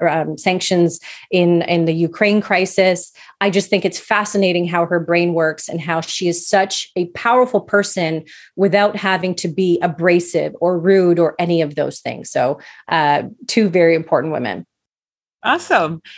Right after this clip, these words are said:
Speaker 2: And finally, what is one message that you'd like to share with all the women around the world on this occasion?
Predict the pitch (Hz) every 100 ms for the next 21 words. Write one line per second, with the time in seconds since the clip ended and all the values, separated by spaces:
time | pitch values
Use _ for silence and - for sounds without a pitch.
0 | - - 240 - 254 262 277 247 233 370
1 | 392 - 180 214 233 214 185 - - -
2 | 175 175 170 - 190 196 180 175 165 -
3 | 175 196 190 175 175 170 165 160 160 147
4 | 147 147 151 151 - - 160 143 - 143